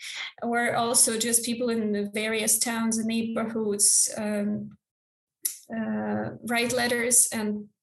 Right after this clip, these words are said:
you know, create also, uh, some supportive art, although they are not professional artists.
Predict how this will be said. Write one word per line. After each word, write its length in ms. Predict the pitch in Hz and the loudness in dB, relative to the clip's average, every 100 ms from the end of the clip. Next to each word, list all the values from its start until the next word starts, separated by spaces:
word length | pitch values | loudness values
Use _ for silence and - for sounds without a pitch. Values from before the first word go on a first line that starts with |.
| _ _ _ _ - | _ _ _ _ -10
you 120 | - 214 | -6 -4
know, 140 | 208 | -4
create 600 | 208 - 226 208 208 - | -4 -4 0 0 0 -4
also, 640 | 226 220 220 226 208 214 - | -4 0 0 2 -2 -4 -6
uh, 320 | 214 208 233 | -4 -4 -2
some 400 | - - - 214 | 2 2 2 4
supportive 880 | 214 - 208 - 220 214 220 214 - - - _ _ _ _ | 6 4 2 -2 0 0 0 0 0 0 -4 _ _ _ _
art, 460 | 220 202 214 214 - - - - | -2 0 -2 -4 -8 -14 -20 -12
although 240 | - 226 226 | -4 0 2
they 160 | 226 | 2
are 40 | 220 | 0
not 200 | 226 220 | -2 -2
professional 480 | 233 220 226 214 - | -2 -2 -2 -2 -4
artists. 640 | - - - - - - | -4 -4 -2 -2 -2 -8